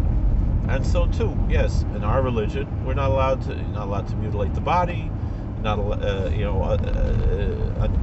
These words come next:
you know, if it's not medically necessary and it's not religiously mandated. Um,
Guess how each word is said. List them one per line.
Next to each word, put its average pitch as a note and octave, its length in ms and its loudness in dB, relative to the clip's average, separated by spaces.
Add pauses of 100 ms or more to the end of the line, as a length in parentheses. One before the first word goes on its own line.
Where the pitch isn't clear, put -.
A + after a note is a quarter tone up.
you - 100 4
know, G#2 340 0
if - 80 -2
it's - 140 0
not - 220 0
medically - 420 0
necessary B2+ 640 -2
and A2 100 -2
it's G#2 180 -2
not G#2+ 200 0
religiously - 520 0
mandated. D3 640 0 (1300)
Um, - 460 4